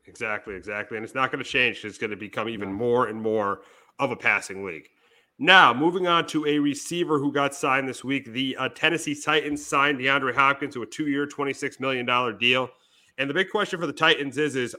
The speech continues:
Speaker 1: are they, are they, are they Super Bowl contenders with, with DeAndre Hopkins? Is this team Super Bowl contenders? And that is a quick no, because I don't think the quarterback is good enough. I don't think the offensive line is good enough.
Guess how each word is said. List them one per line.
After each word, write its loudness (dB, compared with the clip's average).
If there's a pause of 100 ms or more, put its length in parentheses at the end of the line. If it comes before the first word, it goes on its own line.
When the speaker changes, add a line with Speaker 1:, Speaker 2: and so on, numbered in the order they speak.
Speaker 1:
are 6
they, 0
are 4
they, 0 (160)
are 0
they -2
Super -8
Bowl -2
contenders -2
with, -6
with -4
DeAndre 0
Hopkins? -2
Is -10
this -10
team -8
Super -6
Bowl -4
contenders? -2 (280)
And 0
that 8
is 4
a 4
quick -4
no, -8 (120)
because -4 (140)
I 6
don't 4
think -8
the -12
quarterback 4
is -6
good 2
enough. 4 (280)
I 4
don't 4
think -8
the -2
offensive -4
line 4
is -2
good 0
enough. 2